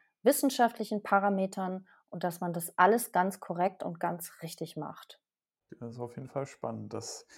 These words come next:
Speaker 2: dass es doch da so sehr große Unterschiede gibt in, in der ganzen Herangehensweise. So hört sich das ja auch für mich an.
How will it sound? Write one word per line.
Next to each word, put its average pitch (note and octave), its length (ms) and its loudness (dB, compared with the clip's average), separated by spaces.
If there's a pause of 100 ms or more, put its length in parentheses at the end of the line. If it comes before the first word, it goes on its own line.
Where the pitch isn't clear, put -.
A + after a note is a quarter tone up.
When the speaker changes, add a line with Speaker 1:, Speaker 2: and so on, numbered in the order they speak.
(280)
Speaker 2:
dass - 180 -8
es C#3 80 -8
doch C3+ 140 0
da B2+ 160 4
so B2+ 160 0
sehr D3 220 8
große D#3+ 380 6
Unterschiede B2+ 560 2
gibt A#2 260 -2
in, A#2+ 160 -2
in A2 180 -2
der A2 160 0
ganzen A2 280 -4
Herangehensweise. A2+ 920 0
So G#2+ 120 -4
hört G2 140 -2
sich A2 100 -10
das G#2 140 -6
ja F#2 100 0
auch - 100 -2
für G#2+ 120 -6
mich G#2 200 -8
an. G#2+ 260 -10